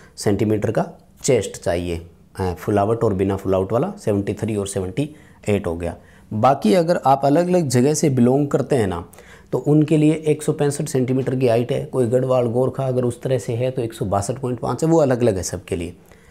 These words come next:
तो ये आप उसमें से डिटेल जो है वो देख लेंगे। ग्रुप सी से अगर आप अप्लाई करेंगे तो सभी बच्चों के लिए सौ रुपये की फ़ीस रखी गई है, ऑनलाइन आपको पे करनी पड़ेगी।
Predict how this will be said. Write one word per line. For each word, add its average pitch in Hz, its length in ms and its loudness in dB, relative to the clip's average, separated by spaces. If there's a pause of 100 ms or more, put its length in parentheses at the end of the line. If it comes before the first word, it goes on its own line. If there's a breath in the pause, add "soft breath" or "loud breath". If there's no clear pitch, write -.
(180 soft breath)
तो 113 60 -2
ये 117 120 4
आप 101 180 2
उसमें 101 220 -4
से - 120 -10
डिटेल 95 320 -4
जो 92 100 -6
है 90 60 -6
वो 180 200 -4 (400 loud breath)
देख 82 240 -4
लेंगे। - 240 -16 (920)
ग्रुप 214 200 4
सी 160 280 2
से 196 140 2
अगर 185 200 4
आप 160 140 2
अप्लाई 156 340 0
करेंगे 156 360 0
तो 170 100 -4
सभी 135 300 0
बच्चों 143 320 0
के 131 120 0
लिए 120 200 2
सौ 135 260 0
रुपये 143 220 0
की 131 140 -6
फ़ीस 131 280 -4
रखी - 220 -4
गई 123 200 2
है, 135 140 -2 (640 soft breath)
ऑनलाइन 110 340 2
आपको 110 260 0
पे 113 180 0
करनी 120 260 0
पड़ेगी। 123 360 -2